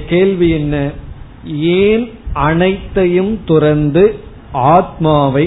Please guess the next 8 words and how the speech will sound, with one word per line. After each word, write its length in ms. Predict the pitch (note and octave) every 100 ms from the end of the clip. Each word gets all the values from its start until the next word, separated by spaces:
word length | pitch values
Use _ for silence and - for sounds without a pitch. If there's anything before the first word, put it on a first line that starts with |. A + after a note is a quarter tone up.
| G#3
நாட 420 | C#3 B2 A#2+ D3+
வேண்டும்? 580 | D#3+ B2 A2 G#2+ C3+ C#3 - - - - - - - - - - - - -
இப்ப 200 | - - C#3+
இந்த 280 | C#3+ E3+ F3
நேரத்திலேயே 1000 | D3+ D#3+ F#3 G3+ - F#3 E3 D3+ D#3+ C#3+ C#3 F#3+ - - - - - -
நம்ம 280 | C#3 E3+ G3
வந்து 240 | F3+ E3 F#3+
எத்தனையோ 560 | D#3+ - F#3+ F#3 F#3